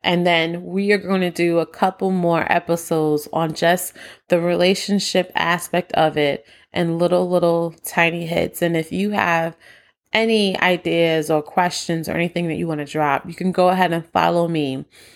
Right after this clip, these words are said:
on Instagram at underscore steps in life.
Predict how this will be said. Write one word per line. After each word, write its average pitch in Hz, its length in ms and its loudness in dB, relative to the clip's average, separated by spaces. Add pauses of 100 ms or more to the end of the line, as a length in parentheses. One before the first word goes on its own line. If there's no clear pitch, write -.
(140)
on 180 220 0
Instagram 151 840 -2 (400)
at 156 400 0 (500)
underscore 185 680 0
steps - 460 -4
in 240 120 0
life. 165 460 0